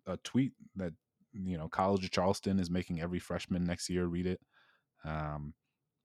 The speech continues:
and, you know, I'm like, "Man, I remember when I was coming to Davidson and they were like, you know, everybody has to read this book." And so it's,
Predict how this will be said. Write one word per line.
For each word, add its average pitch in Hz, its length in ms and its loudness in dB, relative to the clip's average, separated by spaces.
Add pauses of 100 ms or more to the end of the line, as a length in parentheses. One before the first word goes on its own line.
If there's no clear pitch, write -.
(460)
and, 95 360 2
you 98 140 0
know, 69 160 -4
I'm 101 160 2
like, 85 220 -2
"Man, 107 180 2
I 95 100 -2
remember 82 360 -2
when 90 180 0
I 104 80 2
was 127 160 0
coming 82 220 -4
to 87 60 -2
Davidson 117 440 -4
and 73 140 -8
they 82 80 -6
were 82 120 -4
like, 78 220 -8 (400)
you 87 160 -10
know, 62 140 -12 (120)
everybody 85 360 -4
has 82 180 -8
to - 100 -14
read 82 220 -8
this 82 140 -14
book." 85 360 -10
And 67 160 -16 (600)
so 123 240 12
it's, 131 280 4